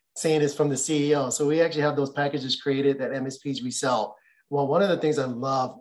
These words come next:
how you, uh, emphasize is how to train your customers. And if you don't train your customers on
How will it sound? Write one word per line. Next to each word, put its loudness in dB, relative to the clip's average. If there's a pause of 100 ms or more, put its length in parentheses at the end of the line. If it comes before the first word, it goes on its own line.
how 0
you, -8 (480)
uh, 0 (100)
emphasize -4 (580)
is -6
how 0
to -2
train -2 (100)
your -6
customers. -6 (500)
And -2 (340)
if -6
you -2
don't 6
train 6
your 2
customers 2 (560)
on 0